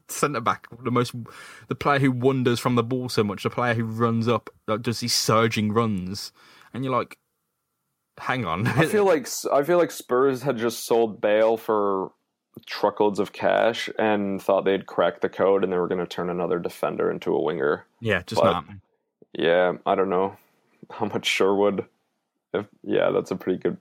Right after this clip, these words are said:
Speaker 2: pretty big knock against
Speaker 1: <laughs>
Speaker 2: Sherwood if that was his idea.
Speaker 1: Awful.
Speaker 2: And imagine if we would have rehired Sherwood, as some people wanted to. Obviously, there was no way back for him.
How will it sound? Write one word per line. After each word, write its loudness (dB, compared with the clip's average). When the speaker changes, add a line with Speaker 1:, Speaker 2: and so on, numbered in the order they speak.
Speaker 2:
pretty -4
big -2
knock -4
against -2
Speaker 1:
<laughs> -12
Speaker 2:
Sherwood -2
if -10
that 2
was -4
his -2
idea. 0
Speaker 1:
Awful. -6
Speaker 2:
And 4
imagine 4
if 2
we 6
would 6
have 0
rehired 2
Sherwood, 2
as -2
some -4
people -4
wanted -4
to. 0
Obviously, 2
there 4
was -4
no 2
way 2
back 0
for 0
him. -6